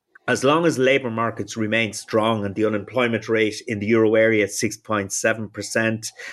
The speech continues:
uh, three point three percent in the United States, uh, as long as those labour markets remain tight, I think central bankers will continue to tighten rates.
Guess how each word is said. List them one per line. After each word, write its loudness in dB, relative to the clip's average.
uh, 0
three 0
point -4
three 0
percent -4
in -20
the -8
United -4
States, 0
uh, 0
as -4
long 2
as -2
those -2
labour 2
markets -6
remain 0
tight, 0
I -4
think -4
central -4
bankers -4
will -2
continue -2
to 2
tighten -2
rates. 0